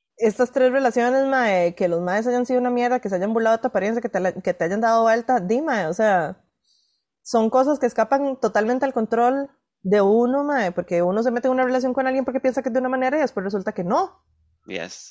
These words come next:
Speaker 1: Y
Speaker 2: agreed.
Speaker 1: ya eso no quiere decir absolutamente nada de uno, mae, porque también uno puede como echarse la culpa y decir, "Mae, estoy escogiendo mal."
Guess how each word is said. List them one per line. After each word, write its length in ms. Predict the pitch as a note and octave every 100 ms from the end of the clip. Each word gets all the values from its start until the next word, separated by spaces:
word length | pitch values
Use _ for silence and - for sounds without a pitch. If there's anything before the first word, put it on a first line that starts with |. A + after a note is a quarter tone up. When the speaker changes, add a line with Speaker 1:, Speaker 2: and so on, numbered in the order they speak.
| -
Speaker 1:
Y 40 | G3+
Speaker 2:
agreed. 300 | F#3 A3 F3+
Speaker 1:
ya 320 | G3+ G3+ A3+
eso 160 | A#3+ C4+
no 140 | C4
quiere 180 | C4 B3+
decir 180 | B3+ B3+
absolutamente 600 | B3 A#3 A#3 B3 B3 B3+
nada 220 | B3 B3
de 140 | C4+
uno, 160 | E4 D4+
mae, 220 | G3 D#3+
porque 200 | E3+ F3
también 280 | E3+ F3 F#3+
uno 220 | B3 C4
puede 240 | C4 C4
como 180 | C4 A#3+
echarse 300 | G3 G3+ A3
la 80 | A#3+
culpa 220 | B3 A#3+
y 20 | A#3+
decir, 180 | A3+
"Mae, 180 | G#3+ A#3+
estoy 180 | A3+ A3
escogiendo 400 | A3+ B3 A#3+ A#3+
mal." 240 | A#3 A#3